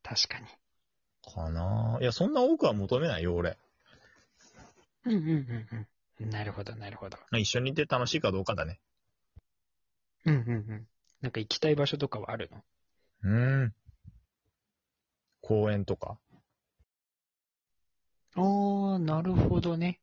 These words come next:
Speaker 1: そんなこう、ザ・デートスポットっていうところじゃなくてもいいわ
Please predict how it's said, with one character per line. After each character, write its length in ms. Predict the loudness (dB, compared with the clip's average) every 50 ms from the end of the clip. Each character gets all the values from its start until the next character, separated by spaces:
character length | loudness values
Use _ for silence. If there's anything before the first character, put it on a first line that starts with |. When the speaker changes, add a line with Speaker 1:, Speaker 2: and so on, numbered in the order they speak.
| _ _ _ _ _ _ _ _ _ _ _
Speaker 1:
そ 220 | -10 -4 -2 0 0
ん 140 | 2 2
な 180 | 2 2 0 -2
こ 600 | -2 0 2 2 4 4 4 4 2 0 -2 -6 _ _ _ _ _ _ _ _ _ _ _ _ _ _ _ _ _ _ _ _
う、 40 | -20 -14 -6
ザ・ 280 | -2 0 0 0 0 -4 _ _ _
デ 180 | -2 0 0 0
ー 60 | 0
ト 100 | 0 0
ス 120 | 0 0 -2
ポ 120 | -2 -4
ッ 60 | -4 -2 -6
ト 80 | -8
っ 40 | -8
て 140 | -8 -10 -12
い 40 | -8
う 20 |
と 100 | -8 -4
こ 80 | -2 -2
ろ 100 | -2 -2
じ 80 | -4
ゃ 40 | -4
な 100 | -4 -4
く 80 | -6 -6
て 100 | -8 -10
も 140 | -10 -10 -10
い 80 | -10
い 60 | -10
わ 80 | -8 -10